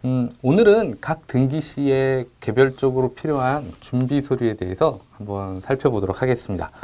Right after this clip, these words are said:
음, 첫 번째가 임원의 변경입니다. 어, 저번에 설명드린 대로요, 가장 확실한 방법은, 어, 변경, 사임하는 이사와 새로 취임하는 이사가, 어, 같이 손잡고 만약에 등기소를 간다면,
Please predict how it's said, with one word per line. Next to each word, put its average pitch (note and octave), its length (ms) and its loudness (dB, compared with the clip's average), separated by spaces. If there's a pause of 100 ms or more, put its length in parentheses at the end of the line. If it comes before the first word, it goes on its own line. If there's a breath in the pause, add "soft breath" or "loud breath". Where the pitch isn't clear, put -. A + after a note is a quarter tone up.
(460 loud breath)
음, A2 100 -6
첫 A3 160 4
번째가 A3 420 6
임원의 F3 380 4
변경입니다. A2 600 0 (680 loud breath)
어, A2+ 160 -8
저번에 F3 260 4
설명드린 A#3 540 2
대로요, C3 400 0 (100)
가장 F#3+ 320 -2
확실한 B3 380 2
방법은, D#3 680 0 (380 loud breath)
어, G#2 180 -6
변경, E3 880 2
사임하는 G3+ 680 2 (120)
이사와 A2 380 0
새로 D#3+ 200 -4
취임하는 E3+ 500 0
이사가, G#2 320 -2 (480 loud breath)
어, G2+ 80 -16
같이 A2+ 240 -6
손잡고 D#3 720 0
만약에 G2+ 300 -6
등기소를 A2+ 420 -2
간다면, A#2 640 -2